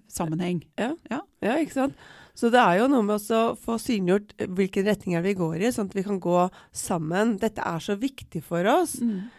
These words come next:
Speaker 2: Eh, så jeg tenker at det som blir kvalitetspolicy er kanskje tematikken som vi setter målene rundt, da.
Speaker 1: Ja.
Speaker 2: Så vi sier barnehavedekning er, eh, policyen vår, og så er det målet er hun-, altså, i,
Speaker 1: Eller
Speaker 2: hva er
Speaker 1: tenker,
Speaker 2: full
Speaker 1: altså, hvis,
Speaker 2: barnehagedekning?
Speaker 1: hvis policyen vår er at vi,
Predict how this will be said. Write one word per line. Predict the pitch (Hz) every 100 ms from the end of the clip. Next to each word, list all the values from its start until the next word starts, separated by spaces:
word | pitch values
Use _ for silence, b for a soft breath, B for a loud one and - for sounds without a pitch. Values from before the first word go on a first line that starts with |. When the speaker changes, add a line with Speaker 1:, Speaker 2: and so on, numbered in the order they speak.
| B B B
Speaker 2:
Eh, | -
så | 214 247
jeg |
tenker | 262 202
at | 180
det | 214 208
som | 208
blir | 214
kvalitetspolicy | 214 208 208 - 180 165 214
er | 220
kanskje | 196 208 208
tematikken | 226 214 233 - 196 - - 254 240
som | 226
vi | 208
setter | 202 190 208
målene | 196 175 180 196 208
rundt, | 254 320
da. | - 220 196 B
Speaker 1:
Ja. | 277 _
Speaker 2:
Så | 220
vi |
sier | 226 226
barnehavedekning | 220 233 175 170 170 170 165 175 196 - 240 247
er, | 202 190 196 B B B B
eh, | 196 190
policyen | 196 202 165 165 180
vår, | 185 233 254
og | 202
så | 214 190
er |
det | 190 196
målet | 180 165 156 175 196 170 180
er | 190 - -
hun-, | 208 180
altså, | 170 190 180
i, | 170 _
Speaker 1:
Eller | 294 240
Speaker 2:
hva | 180
er |
Speaker 1:
tenker, | 226
Speaker 2:
full | 196 226
Speaker 1:
altså, | 233 233
hvis, | 240 -
Speaker 2:
barnehagedekning? | - 185
Speaker 1:
hvis | 247
policyen | - 208 185 220 220
vår | 226 226 -
er | 175 180
at | 190
vi, | 196 196 196 196 202